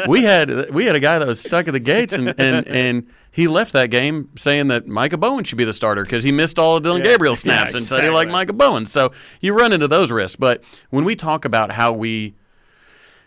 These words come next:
Speaker 1: how we rank in the S E C, I would rather our trophy case look better than other teams, than having my stadium have more seats. But also,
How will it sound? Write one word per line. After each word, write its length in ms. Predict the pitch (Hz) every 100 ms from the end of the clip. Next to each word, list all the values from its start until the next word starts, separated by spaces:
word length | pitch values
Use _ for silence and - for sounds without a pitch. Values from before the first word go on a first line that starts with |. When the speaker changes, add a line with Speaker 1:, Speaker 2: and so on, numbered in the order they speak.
| _
Speaker 1:
how 280 | - 131 117
we 220 | 110 113 101
rank 560 | 92 107 110 98 - - _ _ _
in 160 | 113 104
the 140 | 101
S 200 | 104 -
E 60 | 95
C, 500 | - 113 98 90 - _ _ _ _ -
I 160 | 226
would 160 | 180 98
rather 360 | 98 104 95 92
our 120 | 90
trophy 380 | - - 104 92
case 260 | 90 85
look 160 | 98 -
better 320 | 101 95 92
than 440 | 95 90 90 90 - _ -
other 240 | 104 95
teams, 380 | - 98 90 85
than 160 | 107 101
having 280 | 117 107 101
my 160 | 95
stadium 760 | - - 139 139 101 95 90 95
have 220 | 113 98
more 160 | 107 98
seats. 280 | - 147 -
But 120 | 110
also, 420 | 127 170 - 101